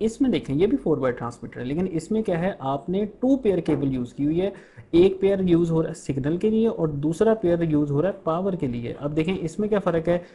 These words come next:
कि power source आपका पीएलसी के पास लगा हुआ है, इधर क्या था कि power source आपका field में लगा हुआ था,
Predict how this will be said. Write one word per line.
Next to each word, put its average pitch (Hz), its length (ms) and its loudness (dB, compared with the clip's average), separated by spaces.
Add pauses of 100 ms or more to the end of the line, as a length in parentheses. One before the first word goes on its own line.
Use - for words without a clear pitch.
(160)
कि 170 100 0
power 170 360 0
source 175 340 -2
आपका 156 340 -2
पीएलसी 156 420 0
के 170 100 0
पास 131 280 -4
लगा 117 180 -6
हुआ 113 180 -8
है, 117 60 -14 (520)
इधर 165 220 0
क्या 190 160 -2
था 196 80 -2
कि 190 100 -4
power 170 300 -2
source 175 320 -2
आपका 160 240 -4
field 175 440 -2
में 175 120 2
लगा 131 180 0
हुआ 123 180 -2
था, 120 180 -12